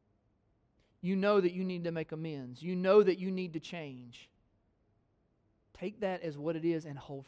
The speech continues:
fast to that. That is God Himself speaking to your heart.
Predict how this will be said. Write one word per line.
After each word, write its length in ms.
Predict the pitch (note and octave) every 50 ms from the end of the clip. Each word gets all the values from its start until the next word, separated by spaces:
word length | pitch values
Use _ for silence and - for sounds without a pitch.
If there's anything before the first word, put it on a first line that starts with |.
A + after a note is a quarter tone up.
| _
fast 320 | - D#3+ E3 F3+ E3+ - -
to 80 | D#3+
that. 280 | D3 D#3 D#3+ D#3 D3 - - _ _ -
That 260 | D3 D3 E3 F#3+ -
is 180 | F3 D#3+ D3 C3+
God 460 | C3 C3+ D3 C#3 D3+ E3 F3+ G3 G3+
Himself 720 | E3+ G3 G#3 G#3 G3 - - - F#3 F3 D#3 C#3+ C#3 C3 - _ _ _ _ _ _ _ _ _ _ _ _ -
speaking 600 | - - - _ - G#3 G3 - - D3+ C#3+ C#3
to 120 | - -
your 460 | C3+ C3 C3+ C#3 D#3 D#3 E3 E3+ E3 E3+ _ _ _
heart. 460 | _ - - D#3 C#3 B2 A#2+ - -